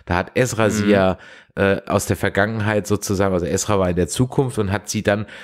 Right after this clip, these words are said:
Speaker 1: aus einem Kampf mit Vader, bei dem sie eigentlich stirbt, in letzter Sekunde aus dieser World Beyond World rausgez-, oder da reingezogen.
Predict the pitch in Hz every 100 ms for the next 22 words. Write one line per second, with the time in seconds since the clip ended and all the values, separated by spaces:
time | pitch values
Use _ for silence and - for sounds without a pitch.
0 | - _ 101 95 92 92 87 - 101 120
1 | - 98 82 80 107 120 107 95 101 90
2 | - 98 110 101 - 117 117 - 98 101
3 | - 98 98 120 110 95 101 107 104 101
4 | 92 101 101 98 95 92 98 92 - 95
5 | 127 - - - - - - 98 - -
6 | 98 95 87 113 151 123 - - 95 95
7 | 90 123